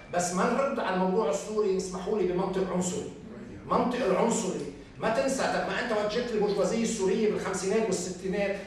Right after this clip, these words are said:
وجبت البرجوازية الفلسطينية بالأردنية، كنت مرغوب فيهم وقتها، ليه؟ ما،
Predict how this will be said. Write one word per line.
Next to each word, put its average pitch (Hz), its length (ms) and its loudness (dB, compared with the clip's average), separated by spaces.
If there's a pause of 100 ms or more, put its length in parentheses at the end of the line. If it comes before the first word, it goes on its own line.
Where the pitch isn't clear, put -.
وجبت 226 280 4
البرجوازية 196 500 0
الفلسطينية 214 520 -2
بالأردنية، 185 340 0
كنت 240 260 0
مرغوب 254 320 2
فيهم 254 340 -2
وقتها، 185 280 -2
ليه؟ 220 240 0 (520)
ما، 185 140 -4